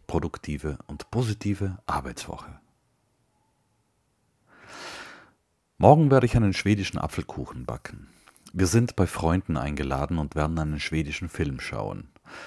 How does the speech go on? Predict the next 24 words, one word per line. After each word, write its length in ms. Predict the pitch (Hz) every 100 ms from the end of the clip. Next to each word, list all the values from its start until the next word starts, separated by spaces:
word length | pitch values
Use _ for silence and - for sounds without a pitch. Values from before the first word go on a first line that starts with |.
| - - - -
Aus 220 | - 78
diesem 260 | 131 147 98
Grund 300 | 85 80 78
habe 160 | 82
ich 360 | 87 - - -
in 120 | 95
einer 200 | 85 80
etwas 280 | 78 - 73
übermütigen 640 | 113 110 80 80 - 73
Laune 320 | 69 85 87 71
gesagt, 560 | 73 78 92 - -
dass 180 | - 80
ich 120 | 82
ein 80 | 78
schwedisches 560 | - 90 87 80 78 -
Dessert 440 | 78 - 87 73
zubereiten 640 | - 78 - 65 - 62
werde. 380 | - 64 - - - - - - - - - -
Weil 120 | 82
wir 100 | 78
noch 200 | 73 73
massenweise 640 | 73 82 - 78 76 71 -
Äpfel 320 | 95 - 64
haben, 320 | 67 85 113